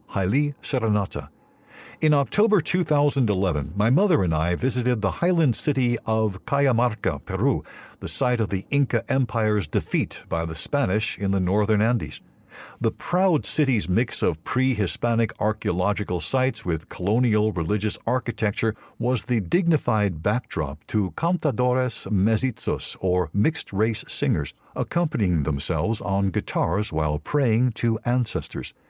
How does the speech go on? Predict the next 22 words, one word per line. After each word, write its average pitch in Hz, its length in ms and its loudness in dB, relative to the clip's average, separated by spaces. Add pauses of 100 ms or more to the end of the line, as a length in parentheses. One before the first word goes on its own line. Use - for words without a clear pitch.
(360)
Their 139 300 2
mix 139 480 0 (100)
of 101 300 0
Quechua, 117 480 -2 (120)
the 85 220 -6
indigenous 110 600 2
language 90 500 0
of 90 160 0
the 92 180 0
Incas, 87 340 0
and 85 240 -2
Spanish, 101 640 0
is 127 200 0
reflected 139 600 0
in 135 160 4
the 123 80 0
title 123 400 -2
of 76 100 0
the 76 100 -2
short - 300 -2
work. 139 260 0 (300)
Jaili 107 500 0